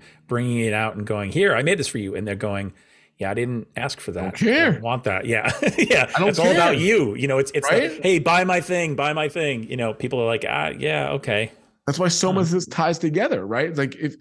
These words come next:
Speaker 2: if you go to be like, "I've been sitting in my room by myself for two years working on my passion, and this is the piece of art that's just in my mind," and you look at me and you go, "Hey, buy it." I'm like,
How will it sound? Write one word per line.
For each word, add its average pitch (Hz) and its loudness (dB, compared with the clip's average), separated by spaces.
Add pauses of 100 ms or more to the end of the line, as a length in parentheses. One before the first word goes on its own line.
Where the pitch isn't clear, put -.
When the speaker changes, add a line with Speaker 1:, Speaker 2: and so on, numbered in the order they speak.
(180)
Speaker 2:
if 131 0
you 160 4
go 165 4
to 160 2
be 151 2
like, 139 0
"I've 135 2
been 139 0
sitting 170 0
in 156 0
my 147 0
room 151 -2
by 139 0
myself 135 -4
for 120 -6
two 170 0
years 143 0 (320)
working 139 -2
on 123 0
my 127 0
passion, 127 -2 (220)
and 123 0
this 156 0
is 135 0
the 131 0 (240)
piece 147 0
of 131 0
art 135 2
that's 131 -2
just 135 -2
in 151 0
my 127 2
mind," 127 2
and 120 0
you 123 2
look 135 0
at 135 -4
me 139 0
and 123 -2
you 117 0
go, 120 2
"Hey, 117 0
buy 123 0
it." 120 -2
I'm 110 -6
like, 107 -6